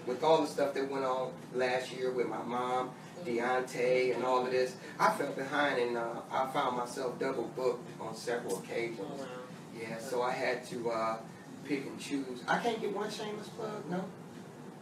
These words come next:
Speaker 2: What? You have money, so here's money.
Speaker 1: I won't do it. I'll wait. But, uh,
Speaker 2: <laughs> No, you're fine.
Speaker 1: yeah, well, there, I just wanted to send a shout out to Robert and Tanya, uh, out in Victorville, California.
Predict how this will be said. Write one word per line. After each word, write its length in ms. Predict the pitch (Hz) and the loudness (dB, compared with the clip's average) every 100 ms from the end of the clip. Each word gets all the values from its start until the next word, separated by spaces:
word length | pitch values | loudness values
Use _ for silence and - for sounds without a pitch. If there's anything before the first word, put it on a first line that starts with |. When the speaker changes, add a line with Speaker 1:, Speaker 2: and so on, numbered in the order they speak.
| - - - - - - - - | -16 -14 -14 -14 -14 -14 -14 -2
Speaker 2:
What? 240 | 403 508 - - 359 | 4 4 2 0 4
You 100 | 359 | 6
have 180 | 339 | 4
money, 320 | 233 - 359 - | 2 0 0 0
so 140 | 311 | 0
here's 280 | 359 381 381 | 0 -2 -6
money. 160 | 359 - - - - - - - - | -8 -10 -12 -14 -14 -14 -14 -14 -4
Speaker 1:
I 120 | 143 | -2
won't 260 | 135 120 107 | 0 -2 -2
do 80 | 101 | -6
it. 80 | 101 - | -6 -6
I'll 180 | - - | -6 -6
wait. 120 | - - - - | -8 -10 -12 -4
But, 140 | 135 123 | 0 2
uh, 280 | 120 113 - 117 - - | 2 0 -2 -4 -6 -8
Speaker 2:
<laughs> 360 | - - - | -10 -14 -10
No, 100 | - - - | -8 -8 -8
you're 100 | - | -8
fine. 120 | - - - - | -10 -12 -12 2
Speaker 1:
yeah, 140 | 151 143 175 | 4 6 4
well, 120 | 180 | 2
there, 260 | 185 190 - | 4 4 6
I 100 | 175 | 6
just 200 | 160 151 | 4 0
wanted 160 | 160 143 | -4 -4
to 80 | |
send 200 | - 147 | -2 -2
a 20 | 135 | 2
shout 300 | - 175 - | 4 6 6
out 160 | - | 2
to 80 | 135 | -2
Robert 440 | 120 131 127 123 | 0 2 4 2
and 200 | 120 131 - | -2 -4 -4
Tanya, 440 | 139 139 120 117 - | -2 -2 -2 -4 -4
uh, 280 | 117 - - | -6 -4 -2
out 160 | 123 120 | 0 0
in 100 | 117 | -4
Victorville, 560 | 135 - 110 117 113 117 | -6 -6 -6 -2 -2 -2
California. 680 | - - - - 123 117 | -6 -6 -6 -4 -4 -2